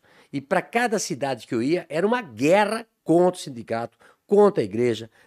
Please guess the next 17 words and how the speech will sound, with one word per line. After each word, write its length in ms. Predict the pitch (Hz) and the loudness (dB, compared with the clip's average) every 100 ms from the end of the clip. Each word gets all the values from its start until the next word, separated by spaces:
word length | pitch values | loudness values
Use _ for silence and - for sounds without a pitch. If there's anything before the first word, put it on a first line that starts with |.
| _ - | _ 4
contra 300 | 220 220 185 | 6 6 2
o 20 | |
patronal, 600 | 143 135 101 117 131 123 _ _ _ | 0 0 0 2 2 -2 _ _ _
contra 340 | 196 226 226 190 | 4 6 6 2
os 100 | - | -6
sindicatos 640 | 165 131 - 139 131 - | -4 -4 0 0 0 -4
dos 120 | 120 107 | -18 -6
trabalhadores. 680 | 120 110 98 98 135 - _ _ - | -4 -4 -4 -4 -6 -6 _ _ -6
Em 120 | 180 | -2
muitas 340 | 214 269 - | 0 -2 -4
cidades, 460 | - 98 165 175 - | -6 -2 0 0 -4
nós 160 | 131 | -10
fizemos 460 | - 127 160 202 202 | -8 -6 -4 -6 -10
greves 600 | - 95 135 175 202 269 | -8 2 4 6 4 -2
pra 140 | - 180 | -4 -4
poder 380 | 135 107 165 190 | -4 -4 -4 -4
trabalhar. 640 | - 226 226 143 135 110 | -4 -4 0 2 2 0